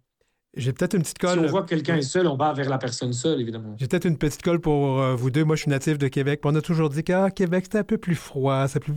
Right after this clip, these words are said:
Speaker 1: difficile de rencontrer des gens. Est-ce que c'est vrai, ça ?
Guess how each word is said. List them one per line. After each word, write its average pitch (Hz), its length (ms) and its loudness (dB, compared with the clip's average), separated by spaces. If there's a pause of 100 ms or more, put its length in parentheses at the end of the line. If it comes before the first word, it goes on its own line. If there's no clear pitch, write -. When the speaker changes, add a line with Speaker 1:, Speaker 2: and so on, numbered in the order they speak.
Speaker 1:
difficile 147 720 0
de 143 80 2
rencontrer 131 560 0
des 127 280 2
gens. 127 360 0 (420)
Est-ce - 80 -16
que 220 60 2
c'est 208 180 0
vrai, 190 180 0
ça ? 190 280 -2